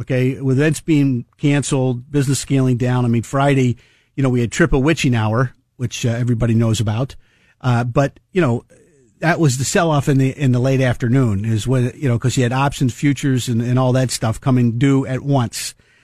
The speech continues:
So, uh, we've, we've suspended the N B A, the N H L, March Madness,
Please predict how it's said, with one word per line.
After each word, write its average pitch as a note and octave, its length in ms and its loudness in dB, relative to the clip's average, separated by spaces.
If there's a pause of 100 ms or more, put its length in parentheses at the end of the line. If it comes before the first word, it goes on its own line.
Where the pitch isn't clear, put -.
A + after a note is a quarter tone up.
(140)
So, D#3 320 0 (540)
uh, D3 260 0 (1120)
we've, G3 300 2
we've F3+ 240 0
suspended G3 540 0
the D#3+ 120 2
N E3 120 2
B C#3+ 160 2
A, C#3+ 120 2
the B2+ 380 -2
N D3 140 0
H C#3 200 0
L, A#2+ 300 0
March B2 380 0
Madness, B2 520 -2